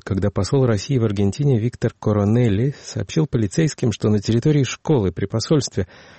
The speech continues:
обнаружены двенадцать подозрительных сумок, помеченных как "отправляемые дипломатической почтой", отмечается в публикации "Медиазоны". Детали дальнейшей операции рассказала на пресс-конференции министр безопасности Аргентины Патрисия Булрич.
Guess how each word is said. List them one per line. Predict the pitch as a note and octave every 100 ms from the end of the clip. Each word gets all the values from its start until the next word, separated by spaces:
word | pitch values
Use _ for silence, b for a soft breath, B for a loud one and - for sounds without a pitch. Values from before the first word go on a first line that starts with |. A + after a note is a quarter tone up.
| B
обнаружены | - F#2+ A2 B2 D3+ C#3+ C#3 B2+ b b
двенадцать | B2 C3 E3 A#2 G#2+ A#2 -
подозрительных | G2 G2 F#2+ G#2 G2 F#2 -
сумок, | - B2+ D3 - b b b
помеченных | - G2+ G#2+ - C3+ A#2+ -
как | G2+ - b b
"отправляемые | A2 - G2 F2 F#2 G#2 G#2+ G#2+ G#2 -
дипломатической | G2 G2+ G2 F#2 F2 F#2 - - - B2 -
почтой", | C3 - - - - _ B B B
отмечается | A#2 - G2+ G2 E2+ F#2
в | -
публикации | G2 F#2+ - G#2 - G#2
"Медиазоны". | G#2 G2+ G#2 G#2+ G2 F#2 E2 E2 - B B B B B B B
Детали | A2+ B2 E3+ G3
дальнейшей | D#3+ D#3+ D#3 D3 - C#3+
операции | C#3+ C3+ C3+ -
рассказала | B2 A2 - G#2 C#3 D#3+
на | C#3
пресс-конференции | B2+ B2+ - C3 C3+ C3 B2+ C3
министр | A#2+ B2+ - C3
безопасности | A#2+ A2+ B2+ A#2 C3 - B2+
Аргентины | C3+ A2 G#2+ B2+ A#2 D#3+ B2+ E2
Патрисия | F2 F2+ G2 - A2
Булрич. | G2+ C#3 C3 F2 D#2+